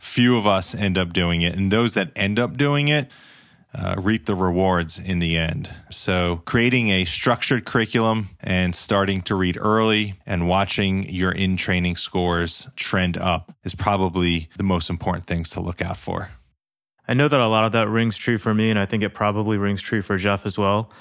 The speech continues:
Speaker 2: And where, where would you say the question bank fits into all of this? Would you say that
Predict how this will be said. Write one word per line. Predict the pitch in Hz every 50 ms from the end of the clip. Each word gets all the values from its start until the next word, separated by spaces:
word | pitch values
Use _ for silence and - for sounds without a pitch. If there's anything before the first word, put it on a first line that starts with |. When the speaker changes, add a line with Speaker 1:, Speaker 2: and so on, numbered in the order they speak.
| - - - - - _ -
Speaker 2:
And | - 123 123 120
where, | 123 180 202 202
where | 185 151 160 175
would | 180 180
you | 202 196
say | 160 - 156 143 131
the | 120 110
question | - - - 127 120 - - - 131
bank | 107 113 107 98 92
fits | - 110 101 - -
into | 113 110 104
all | 95 95
of | 92
this? | 90 95 92 -
Would | - 101
you | 117 120
say | 110 - 147 135
that | 127 120 117 110 -